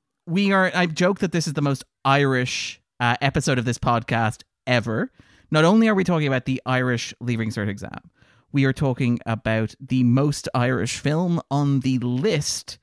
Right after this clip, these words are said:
of possible films to be covered for the exam this year. We are talking about Rosie, which was released in twenty eighteen. Directed by Paddy Brannock. Written by Roddy Doyle. Fun fact, Roddy Doyle also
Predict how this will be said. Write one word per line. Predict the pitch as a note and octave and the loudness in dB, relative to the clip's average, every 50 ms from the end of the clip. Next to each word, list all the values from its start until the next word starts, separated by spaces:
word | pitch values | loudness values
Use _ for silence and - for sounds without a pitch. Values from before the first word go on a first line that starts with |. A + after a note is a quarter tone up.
| _ _ _ _ _ - | _ _ _ _ _ -4
of | A#2+ B2 A#2+ - | -4 -4 -4 -2
possible | - C#3 C3+ C3 - B2 C3 A#2+ | -2 -2 -2 -2 -2 -4 -4 -4
films | B2 B2+ A#2 A2+ A2+ A2 | -2 -2 0 0 0 -2
to | - | -2
be | - A2 | -8 -8
covered | - A#2 A2 A2+ A2+ G#2+ - | -6 -6 -4 -4 -6 -6 -6
for | - A2 G#2 | -6 -4 -4
the | G#2+ G#2+ | -4 -4
exam | G2 A#2 G#2+ A2 A2+ A2+ A2+ | -4 -4 -4 -2 -2 -2 -2
this | A2+ A2 - - | -4 -4 -4 -4
year. | A#2+ A#2 A2 G#2+ - - - - _ - | -2 -2 -2 -4 -6 -10 -20 -12 _ 0
We | F3 | 2
are | G3 G3 | 2 2
talking | - G3 F#3+ E3+ F3+ F3+ | 2 0 0 0 0 0
about | E3 D3+ C#3+ - C3+ C3+ | 0 0 -2 -2 -2 0
Rosie, | D3 - E3+ E3 C#3 - - - - - _ _ _ _ _ _ _ _ _ _ - | 0 2 2 2 0 -2 -4 -10 -12 -14 _ _ _ _ _ _ _ _ _ _ -10
which | - - - | -10 -8 -6
was | C3+ | -4
released | C#3 C#3+ C3 - - | -2 -2 0 0 0
in | B2+ | -2
twenty | - - - E3 E3 D#3 D#3 D3 | -2 -2 -2 -2 -2 0 0 0
eighteen. | - - - - - F#3+ G3+ G#3 A3 G#3 - _ _ _ _ _ _ _ _ _ _ _ _ _ _ - | -2 -2 -2 -2 -2 0 2 2 2 0 -2 _ _ _ _ _ _ _ _ _ _ _ _ _ _ -4
Directed | - F3 F3 - F#3+ | -2 0 0 0 0
by | F3+ E3 | 0 0
Paddy | - F3 E3+ D#3+ C#3+ | 0 0 0 0 0
Brannock. | - E3 F3+ G#3+ B3 - - - - _ _ _ _ _ _ _ _ _ _ | 0 2 2 2 0 -2 -4 -10 -20 _ _ _ _ _ _ _ _ _ _
Written | - C3 D#3 G3 - F3+ | -2 0 0 2 2 2
by | D#3 E3+ D#3+ D3+ | 2 2 2 2
Roddy | D3+ C#3 C3+ C3 | 2 2 0 0
Doyle. | A#2+ D#3 F3+ G#3+ A3 A3 A3 G#3 - _ _ _ _ _ _ _ _ _ | 0 0 0 2 2 2 2 0 -2 _ _ _ _ _ _ _ _ _
Fun | - - E3+ D#3+ D3+ | -4 0 0 0 2
fact, | - - A#3 A#3 G#3 - - | 2 0 0 0 0 -2 -2
Roddy | D#3 D3+ D3+ D3 | 0 0 0 0
Doyle | C3 F#3 G3+ G3+ F#3 F3 - - | 0 2 2 2 2 0 0 0
also | G3 A#3 A3+ - - D#3+ C#3+ C#3+ C#3 | 0 0 0 0 2 2 2 2 0